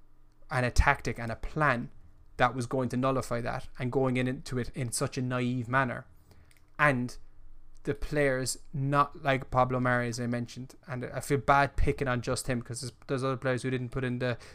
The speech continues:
the shift that would have been required as well, but just not doing what you should be doing. And if he'd fought Lukaku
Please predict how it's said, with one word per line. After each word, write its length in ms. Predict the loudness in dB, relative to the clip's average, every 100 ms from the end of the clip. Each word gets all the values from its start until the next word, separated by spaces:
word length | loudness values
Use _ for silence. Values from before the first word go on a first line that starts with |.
| -6
the 80 | 0
shift 260 | 4 4
that 140 | 4 2
would 100 | 0
have 80 |
been 140 | 0 -2
required 440 | 0 2 4 2
as 140 | -2 0
well, 220 | 0 0 -14 -20 -12 0
but 180 | 0 0 -8 _ -20 -20 _ -20 _ _ _ -20 -8
just 280 | 0 0 2
not 400 | 4 6 4 4
doing 480 | 4 4 0 -4 -10 -6
what 260 | -6 -4
you 60 | -4
should 300 | 0 0 0
be 100 | -4
doing. 320 | -2 -6 -8 -14 -20 -20 -20 -20 -20 -14 -12 -10 2
And 400 | 4 4 2 -4 -12 -20 -20 -8
if 140 | -2 2
he'd 180 | 2 2
fought 420 | 4 6 6 2
Lukaku 540 | 0 4 4 2 -10